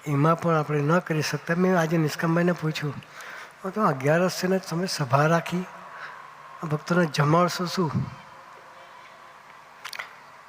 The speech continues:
હું કહું, "શરબત પાવાના કે છાશ પાવાના?" હું કહું, "શું કરવા?" તો કે, "ના, ના, સ્વામીજી, ફૂડ પેકેટ બનાવ્યા છે."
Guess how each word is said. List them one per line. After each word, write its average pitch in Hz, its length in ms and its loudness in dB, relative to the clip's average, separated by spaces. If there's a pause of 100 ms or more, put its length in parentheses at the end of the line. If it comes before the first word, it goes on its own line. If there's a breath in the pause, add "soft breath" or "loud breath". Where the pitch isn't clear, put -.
(100)
હું 156 80 -2
કહું, 170 120 -2
"શરબત 170 440 0
પાવાના 196 380 4
કે 175 480 2
છાશ - 400 2
પાવાના?" 143 340 2
હું 131 140 -4
કહું, 135 140 -10 (240)
"શું 202 100 -2
કરવા?" 139 380 -2 (680 loud breath)
તો 165 100 -2
કે, 160 120 2
"ના, 139 200 2
ના, 180 120 6
સ્વામીજી, 156 540 0 (800)
ફૂડ 180 140 2
પેકેટ 185 360 2
બનાવ્યા 165 340 4
છે." 135 180 -8